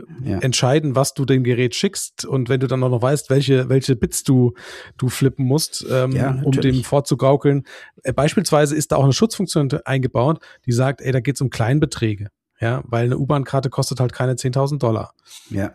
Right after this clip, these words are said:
Speaker 2: Und auch das kannst du manipulieren, dass du sagst, du, pass auf, äh, das ist ein Kleinbetrag, also kümmere dich nicht drum. Also er guckt
Speaker 1: Ja.
Speaker 2: nicht,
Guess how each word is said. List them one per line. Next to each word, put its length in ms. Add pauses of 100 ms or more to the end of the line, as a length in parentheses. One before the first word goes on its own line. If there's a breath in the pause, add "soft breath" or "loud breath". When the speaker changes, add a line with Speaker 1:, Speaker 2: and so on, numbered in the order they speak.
Speaker 2:
Und 240
auch 160
das 300
kannst 340
du 60
manipulieren, 580
dass 160
du 80
sagst, 320
du, 60
pass 160
auf, 320
äh, 320
das 180
ist 80
ein 80
Kleinbetrag, 720
also 400 (460)
kümmere 180
dich 160
nicht 140
drum. 200
Also 180
er 20
guckt 220
Speaker 1:
Ja. 60
Speaker 2:
nicht, 280